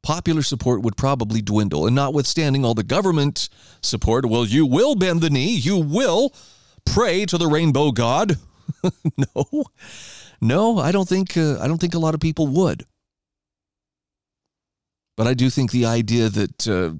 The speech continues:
you know, women refusing to play in sports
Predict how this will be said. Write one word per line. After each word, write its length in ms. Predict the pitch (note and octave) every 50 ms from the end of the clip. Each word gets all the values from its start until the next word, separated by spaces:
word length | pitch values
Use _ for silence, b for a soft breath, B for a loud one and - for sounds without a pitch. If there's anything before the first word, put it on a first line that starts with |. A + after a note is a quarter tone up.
| - - -
you 140 | _ D3 B2
know, 220 | G#2+ G2+ G2 F#2+ - - _ _ _ _ _ _ _ _ _ - - - _ C3+
women 320 | B2+ C3 D#3+ G3 G3 F#3+
refusing 520 | F3+ F3+ D#3 - F#3 F3 D#3+ D#3 E3 D#3
to 60 | D3+ D3
play 500 | - - - C#3+ B2 A2 G#2+ A2 A#2 - _ _ _ _ _ _ _ _ _ _ _ _ _ _ _ -
in 140 | B2+ B2 A#2
sports 640 | - - - D3+ C3 G#2+ G2+ - - - - -